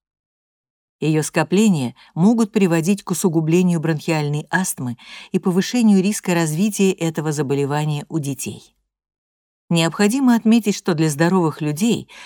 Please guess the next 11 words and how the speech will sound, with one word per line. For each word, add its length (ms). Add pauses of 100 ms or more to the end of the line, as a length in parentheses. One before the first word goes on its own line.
(100)
риск 380
не 100
настолько 480
серьёзен. 640 (880)
Изредка 540
некоторые 540
виды 240
плесени, 500
такие 380
как 200
аспергиллос, 880